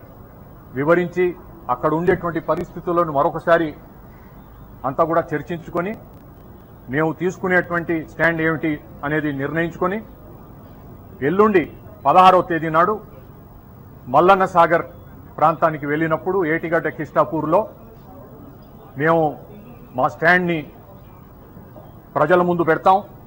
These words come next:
ప్రభుత్వం దృష్టికి తీసుకొని పోతాం. అంతేకాకుండా కొన్ని కీలకమైనటువంటి అంశాలపైన ఇంతవరకు ఎలాంటి చర్చ లేకుండా ఉంది అనేటువంటి విషయాన్ని కూడా నేను మనవి చేస్తున్నాను.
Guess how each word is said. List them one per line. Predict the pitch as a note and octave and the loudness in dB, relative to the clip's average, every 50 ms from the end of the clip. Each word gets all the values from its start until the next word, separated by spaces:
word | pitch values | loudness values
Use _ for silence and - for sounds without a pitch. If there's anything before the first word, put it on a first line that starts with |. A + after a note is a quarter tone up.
| - - - - - - - - - - - | -20 -20 -20 -20 -20 -20 -20 -20 -20 -6 0
ప్రభుత్వం | C#3 D#3 E3+ F3+ F3 F#3 F3+ F3 | 2 2 2 2 2 0 -2 -2
దృష్టికి | F3 E3+ - - E3 C#3+ C#3+ | -2 -4 -6 -8 -8 -6 -6
తీసుకొని | E3 E3 - F3+ F3 D#3+ - | -6 -4 -4 -4 -4 -2 -2
పోతాం. | F3 E3+ - F#3+ G3+ A3 - - - - - - - - - - - - - - - - - - - - - - - - - - C#3 | -2 0 0 -2 -4 -4 -8 -16 -20 -20 -20 -20 -20 -20 -20 -20 -20 -20 -20 -20 -20 -20 -20 -20 -20 -20 -20 -20 -20 -12 -6 -4 -4
అంతేకాకుండా | F#3 F3 A3+ G#3+ G3 G3 F#3 - F#3+ F#3+ G3 G3 D#3+ C#3+ - - - - - - - - - - - - - - - - - - - - - - - - - - - - - - - - - - - - - - | -2 0 0 2 4 4 4 2 2 4 6 6 6 4 2 -8 -20 -20 -20 -20 -20 -20 -20 -20 -20 -20 -20 -20 -20 -20 -20 -20 -20 -20 -20 -20 -20 -20 -20 -20 -20 -20 -20 -20 -20 -20 -20 -20 -20 -16 -6 -4
కొన్ని | E3 F3+ F#3 F#3 E3+ - | -2 -2 0 -2 -4 -2
కీలకమైనటువంటి | - F#3+ G#3+ A3+ G#3+ A3+ G#3+ G#3 G#3+ G#3 G3+ G3+ G3+ G3 F3 E3+ F3+ F3 E3+ | 0 2 4 4 4 2 2 2 2 0 0 0 -2 -4 -2 0 0 0 0
అంశాలపైన | F3 E3+ G3 F#3 F3+ F3+ - F#3+ F#3+ G3 G3 F3+ D#3 | 0 -2 -2 -2 -2 -2 -2 -4 -4 -4 -6 -8 -6
ఇంతవరకు | C#3+ E3+ E3 E3+ F3+ F3+ - F#3 D#3+ D3+ | -4 -4 -2 -2 -2 -4 -4 -2 -2 0
ఎలాంటి | D#3+ F#3 F#3+ F#3 F#3 - | 0 0 0 -2 -4 -4
చర్చ | D#3+ D3+ C#3+ - E3+ D3+ | -4 -4 -4 -4 -4 -4
లేకుండా | D3+ C#3+ D3 D3+ C#3+ C#3+ C#3 C#3 | -4 -4 -4 -4 -4 -4 -4 -4
ఉంది | C#3 C#3 C#3+ | -6 -6 -6
అనేటువంటి | C#3 C3+ C3 - C#3 C3+ B2 C3 C3 | -6 -6 -8 -8 -10 -12 -10 -10 -12
విషయాన్ని | B2+ - E3 E3 D#3+ D#3+ | -10 -8 -8 -6 -6 -6
కూడా | F3+ F3+ E3+ | -6 -6 -6
నేను | D3+ C#3 C3+ C3+ | -6 -6 -4 -4
మనవి | C3+ C3+ C3 B2+ | -4 -4 -6 -6
చేస్తున్నాను. | B2 A2+ - - A2+ A2 G#2 | -8 -10 -12 -14 -16 -16 -16